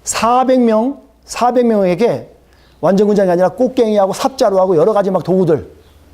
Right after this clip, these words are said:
다 챙기라 그랬어요. 그리고 나서는 준비 딱, 나머지 또 백 명은 그 고위직 간부 이렇게 호위하는 그, 그 명분으로 백 명 실탄 장전 딱 하고 백 명 딱 준비시켰습니다.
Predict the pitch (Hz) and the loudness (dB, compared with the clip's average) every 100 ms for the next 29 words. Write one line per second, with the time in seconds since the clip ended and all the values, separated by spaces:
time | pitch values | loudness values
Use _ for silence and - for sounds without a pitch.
0 | - - - - - - 190 269 214 135 | -20 -20 -20 -20 -8 -4 0 2 2 -2
1 | 101 - - - _ _ - - - 208 | -8 -14 -20 -20 _ _ -20 -14 -2 2
2 | 220 202 202 240 254 - - - - 208 | 2 2 2 0 -2 -6 -20 -20 -6 0
3 | 196 - 175 - - _ _ _ _ _ | 0 0 -4 -6 -20 _ _ _ _ _
4 | - - - - - - 175 214 208 240 | -20 -20 -20 -20 -18 -4 0 2 0 0
5 | 208 135 151 202 226 226 220 110 - - | -2 -2 -2 0 2 0 0 -4 -12 -20
6 | - _ - _ - - - - 175 170 | -20 _ -20 _ -20 -20 -8 0 2 4
7 | 165 143 135 185 233 185 208 208 202 190 | 2 0 -2 0 2 2 -2 -2 -2 0
8 | 196 - 165 - 294 254 190 160 113 - | 0 -2 -2 0 2 2 0 -2 -4 -12
9 | _ _ - 170 151 - 214 180 202 196 | _ _ 0 0 0 -2 0 2 2 2
10 | 190 220 139 - - - 190 202 190 - | 2 2 0 -6 -20 -4 0 0 0 -2
11 | 294 247 202 170 165 190 185 190 190 143 | -2 0 0 0 0 -2 -2 0 0 -2
12 | - - - - - 190 185 170 190 - | -8 -20 -20 -20 -6 0 0 0 -2 -2
13 | 170 147 - 139 107 65 | -2 -2 -4 -10 -10 -12